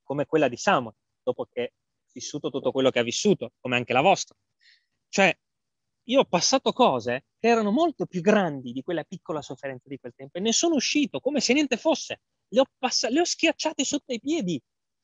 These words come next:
ricordandomi, allora la parola di Dio era vera.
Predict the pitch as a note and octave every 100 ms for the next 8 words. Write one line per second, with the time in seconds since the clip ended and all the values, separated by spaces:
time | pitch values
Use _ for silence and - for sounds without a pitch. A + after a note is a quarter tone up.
0 | _ - G#3+ A#3 A3 G#3 E3 C#3 D3+ G#3
1 | F#3+ D#3 C#3 C#3+ C#3+ C#3 D3 E3+ D#3 C#3
2 | C3+ D#3 C#3 G#2+